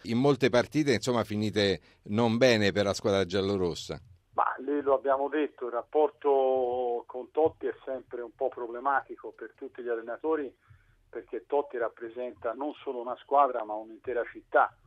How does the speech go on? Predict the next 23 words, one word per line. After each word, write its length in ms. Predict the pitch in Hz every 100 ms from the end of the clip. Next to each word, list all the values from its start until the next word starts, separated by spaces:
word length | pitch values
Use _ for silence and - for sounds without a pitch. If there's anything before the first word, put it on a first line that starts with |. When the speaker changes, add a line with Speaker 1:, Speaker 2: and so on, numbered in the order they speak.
| _ - - _ _ _ _
Speaker 2:
e 100 | 120
quindi 340 | - 139 131
di 100 | 120
conseguenza 1160 | 117 127 - 131 127 131 127 - 123 120 113 113
è 100 | 123
un 140 | 131 -
po' 680 | 123 123 131 123 117 113 113
una 180 | 135 135
delle 240 | 120 117
ultime 640 | 127 139 - 123 117 113 107
bandiere 520 | 117 110 123 135 120
rimaste 500 | 113 135 123 - -
nel 200 | 113 107
calcio. 520 | 139 127 95 - - _ _ _ _ _ _ _ _ -
Spalletti 680 | - 139 160 196 196 160 143
ha 400 | 127 123 120 117
cercato, 960 | - 139 - 143 151 - 135 127 120 117 113
aveva 440 | 127 123 151 143 139
anche 220 | 143 147
l'urgenza 600 | 131 123 139 147 - 139
di 80 | 123
fare 300 | - 131 131
punti, 460 | 180 143 110 -